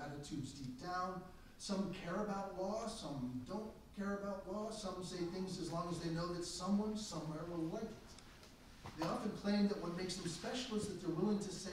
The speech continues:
what others are too afraid to say. That's an important ground for a demagogue.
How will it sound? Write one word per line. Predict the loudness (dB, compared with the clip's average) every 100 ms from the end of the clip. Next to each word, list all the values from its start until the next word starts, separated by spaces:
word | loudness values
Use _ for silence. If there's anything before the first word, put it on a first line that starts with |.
| -2
what | -2 -2 -2
others | -2 -2
are | -4
too | -2 0
afraid | 0 -2 -4 -4 -6
to | -8
say. | -8 -10 -10 -12 -14 -16 -16 -14 -14 -6
That's | -2 0 0
an | 0
important | 0 -2 -4 -4 -6 -4
ground | -6 -4 -6 -8
for | -10
a | -6
demagogue. | -4 -4 -6 -10 -14